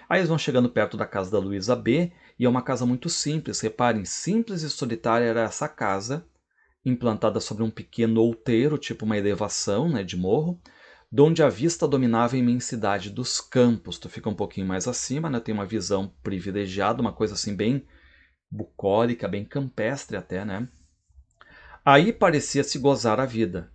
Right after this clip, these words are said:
Aí ao menos o homem terá um momento de felicidade, porque longe do buliço enganoso do mundo, e aquela questão assim quase arca de agora, né? Ou seja, longe da cidade, longe, digamos, da corrupção, né?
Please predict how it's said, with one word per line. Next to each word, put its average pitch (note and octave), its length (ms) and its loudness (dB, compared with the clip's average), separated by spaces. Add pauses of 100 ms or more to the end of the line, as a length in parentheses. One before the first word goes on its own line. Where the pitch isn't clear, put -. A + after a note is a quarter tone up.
Aí G#2+ 280 0
ao F3+ 100 4
menos A2+ 460 0
o G#2+ 80 0
homem A#2 160 2
terá G#2+ 180 -2
um G#2 80 -2
momento G2+ 400 -4
de - 100 -12
felicidade, G2+ 760 -4
porque - 320 -6
longe D#3+ 400 0
do D3+ 100 0
buliço A#2 540 0
enganoso G2+ 680 -2
do A#2 180 -2
mundo, A#2+ 640 2 (380)
e E3 80 4
aquela D3+ 280 0 (320)
questão A#2+ 360 0
assim C3 180 -4
quase B2 460 0
arca C#3 480 2
de F#2 100 -4
agora, G2 380 0
né? F#2 100 -4
Ou F#2+ 60 -4
seja, G#2+ 400 -2 (280)
longe B2+ 460 2
da G#2+ 140 -2
cidade, G2 680 -4
longe, G2 800 0 (260)
digamos, G#2 380 2
da G2 100 0
corrupção, - 840 -2
né? A#2+ 260 -2